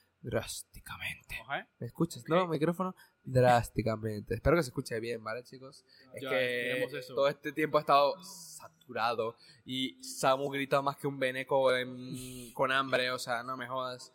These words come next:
Speaker 2: Yo empecé a gritar
Speaker 1: Entonces
Speaker 2: porque me, empecé a gritar porque me dijo en, en el segundo episodio, "Mano, habla más fuerte,
Speaker 1: Mano,
Speaker 2: grita más".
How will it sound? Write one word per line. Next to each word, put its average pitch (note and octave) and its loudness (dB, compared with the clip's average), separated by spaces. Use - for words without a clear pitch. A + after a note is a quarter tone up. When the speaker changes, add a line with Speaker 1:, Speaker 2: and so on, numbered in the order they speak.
Speaker 2:
Yo D#3 -12
empecé F3+ -6
a F#3+ 0
gritar G3 8
Speaker 1:
Entonces G#3 10
Speaker 2:
porque G3+ 12
me, - -6
empecé D#3+ -6
a - 0
gritar F3+ -4
porque E3+ -10
me E3 -12
dijo D3+ -10
en, C3 -16
en D3 -16
el D3 -14
segundo D3 -14
episodio, C3+ -10
"Mano, B2+ -14
habla B2 -20
más B2 -20
fuerte, C3 -12
Speaker 1:
Mano, C3 -6
Speaker 2:
grita C3 -6
más". C#3 0